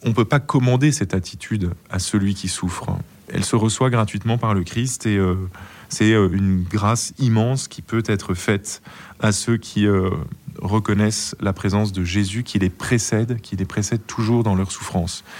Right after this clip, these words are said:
Jésus nous précède dans toutes les souffrances dont nous sommes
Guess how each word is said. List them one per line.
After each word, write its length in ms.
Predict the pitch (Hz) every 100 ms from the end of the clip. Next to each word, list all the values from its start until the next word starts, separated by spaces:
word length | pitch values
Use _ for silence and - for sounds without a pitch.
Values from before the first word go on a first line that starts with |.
| - - - -
Jésus 380 | 110 107 127 135
nous 100 | 117
précède 560 | - 101 95 110 - - 104
dans 380 | 104 107 110 - - _
toutes 240 | - 135 -
les 100 | 104
souffrances 540 | - 107 - 101 104
dont 140 | 95 92
nous 100 | 90
sommes 380 | - 98 101